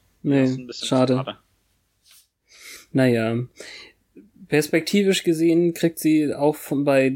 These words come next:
Speaker 1: Xander noch viel. Also er repariert jetzt das Fenster, das im, im Bronze kaputt gegangen. Ach nee, das war ja, ah, jetzt verstehe ich. Ich hab ja
Speaker 2: Ja.
Speaker 1: totalen Quatsch geredet. Das war ja gar nicht das neue Bronze, sondern das muss ja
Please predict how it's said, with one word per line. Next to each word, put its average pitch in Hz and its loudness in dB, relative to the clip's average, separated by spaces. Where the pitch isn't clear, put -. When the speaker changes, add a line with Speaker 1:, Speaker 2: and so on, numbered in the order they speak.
Speaker 1:
Xander 160 2
noch 156 2
viel. 175 -2
Also 139 2
er 139 0
repariert 147 2
jetzt 143 0
das 135 2
Fenster, 165 2
das 156 0
im, 143 2
im 135 0
Bronze 143 0
kaputt 156 -2
gegangen. 147 0
Ach - -10
nee, 147 2
das 135 -4
war 151 4
ja, 147 0
ah, 240 2
jetzt 233 0
verstehe 226 2
ich. - -12
Ich 147 2
hab 165 2
ja 151 2
Speaker 2:
Ja. 147 -4
Speaker 1:
totalen 147 2
Quatsch 196 -2
geredet. 147 0
Das - -6
war 165 2
ja 208 2
gar 131 2
nicht 127 0
das - -2
neue 131 4
Bronze, 131 2
sondern 131 2
das 131 -2
muss 156 0
ja 139 4